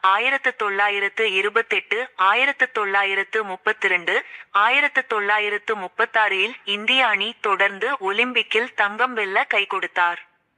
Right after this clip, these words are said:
ஹாக்கி வரலாற்றில் அதிக கோல், ஐந்நூற்று எழுபது, நூற்று எண்பத்தைந்து போட்டியில் அடித்து சாதனை படைத்தார். ஹாக்கி மந்திரவாதி என போற்றப்பட்ட இவர்,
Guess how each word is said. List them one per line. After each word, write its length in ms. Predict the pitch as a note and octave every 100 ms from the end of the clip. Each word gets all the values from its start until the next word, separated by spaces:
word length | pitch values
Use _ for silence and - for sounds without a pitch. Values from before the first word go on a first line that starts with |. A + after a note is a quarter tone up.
| _ _ _ _
ஹாக்கி 520 | - G#3+ A#3 - D4+
வரலாற்றில் 720 | C4 A3+ G#3+ G#3+ - A#3 A#3+
அதிக 420 | - F#3 G#3 A#3+ G#3+
கோல், 340 | - - C#4 -
ஐந்நூற்று 600 | F#3+ G#3+ B3+ C4+ - B3
எழுபது, 600 | G3+ F#3+ F#3 F3+ G3 D4 -
நூற்று 500 | G#3 A3 B3+ - D4+
எண்பத்தைந்து 680 | B3 G#3+ A3+ - A3+ G#3 G#3+
போட்டியில் 580 | G#3 F#3+ - F#3 G#3 C4+ -
அடித்து 420 | F#3 F#3+ - D#4
சாதனை 480 | B3+ G#3 G#3+ A3 G#3
படைத்தார். 680 | G3 F#3 F#3 F3+ F3+ - - _ _ _ _ _ _
ஹாக்கி 600 | - - A3+ B3 - D4
மந்திரவாதி 840 | A#3+ A3 A3+ A3 G#3 G#3 A3 B3 -
என 260 | G3+ G#3
போற்றப்பட்ட 720 | - G3 - G#3+ - G3+ G3
இவர், 400 | F#3+ F3 F#3 B3+